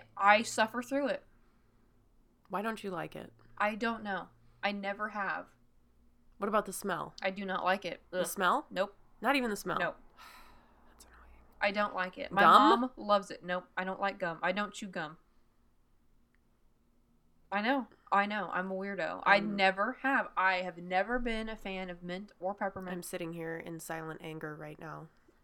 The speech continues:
Speaker 2: And, and plus also, peppermint's good for your tummy.
Speaker 1: I don't like it.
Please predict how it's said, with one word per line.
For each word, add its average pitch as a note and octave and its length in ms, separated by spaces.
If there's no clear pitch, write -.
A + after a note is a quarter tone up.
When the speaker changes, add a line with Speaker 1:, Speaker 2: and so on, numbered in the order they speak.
Speaker 2:
And, C4+ 280
and C4 180
plus B3 240
also, G#3+ 420
peppermint's B3+ 420
good A3 160
for G3+ 100
your E3 100
tummy. G3 440
Speaker 1:
I A3+ 100
don't A#3+ 160
like G3 180
it. E3+ 160